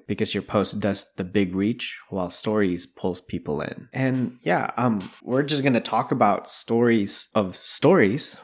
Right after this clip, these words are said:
or things that we do that are powerful, makes a big difference in the community, in the audience that we connect with. So, like, one of my favorite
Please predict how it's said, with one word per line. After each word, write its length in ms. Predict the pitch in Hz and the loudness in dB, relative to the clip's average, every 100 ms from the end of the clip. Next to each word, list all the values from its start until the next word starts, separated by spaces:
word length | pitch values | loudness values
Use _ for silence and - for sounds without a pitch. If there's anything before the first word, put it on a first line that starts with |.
| - | -4
or 140 | 110 104 | -4 0
things 280 | 117 117 | 0 2
that 100 | 113 | 0
we 100 | 98 | 0
do 460 | 104 113 113 104 104 - - - | -2 0 2 0 -4 -12 -10 -4
that 240 | 104 - - | -2 -2 -2
are 500 | 107 113 113 113 - | -2 0 -2 -6 -6
powerful, 640 | - 117 120 131 123 117 | 0 2 2 2 4 4
makes 340 | 113 101 104 - | 2 0 0 -2
a 40 | |
big 200 | 101 104 | -2 0
difference 480 | 107 - 101 95 - - | -2 -2 -6 -6 -8 -6
in 220 | - 101 | -4 -4
the 80 | 95 | -6
community, 880 | - 98 95 92 98 92 95 - - | -6 -4 -4 -4 -4 -4 -8 -16 -14
in 220 | 101 95 | -8 -6
the 240 | 95 90 85 | -4 -6 -4
audience 460 | 95 101 101 98 - | -2 0 -2 -4 -6
that 200 | 87 - | -8 -6
we 440 | 92 92 95 - _ | -6 -6 -6 -10 _
connect 320 | - 117 135 95 | -2 0 0 -4
with. 320 | 82 - _ _ _ _ - | -8 -10 _ _ _ _ -6
So, 360 | - 123 101 - | 0 2 0 -2
like, 220 | 131 127 | -4 -4
one 260 | 123 123 185 | -6 0 2
of 80 | |
my 240 | 190 117 104 | 4 4 2
favorite 460 | 139 143 123 - | 2 2 2 -2